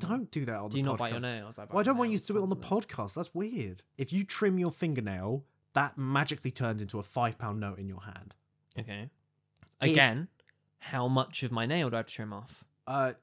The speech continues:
Speaker 2: you know when you trim your fingernails, it goes from slightly long to just being neat.
Speaker 1: So, like, as much as I could trim off for it being comfortable?
Speaker 2: Yeah.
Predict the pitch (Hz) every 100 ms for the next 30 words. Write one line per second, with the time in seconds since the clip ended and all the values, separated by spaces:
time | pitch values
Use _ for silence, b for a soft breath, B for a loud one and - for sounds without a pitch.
0 | _ 156 156 156 156 147 - 147 143 143
1 | 131 107 98 98 107 110 - 110 - 113
2 | 110 107 101 95 107 101 - 104 98 95
3 | 95 _ _ _ - 120 95 107 - -
4 | - 156 - _ 156 147 123 - _ _
5 | _ _ _ _ _ _ _ 139 123 135
6 | - 131 120 110 127 - 110 101 - -
7 | 113 - - - - - 131 - 90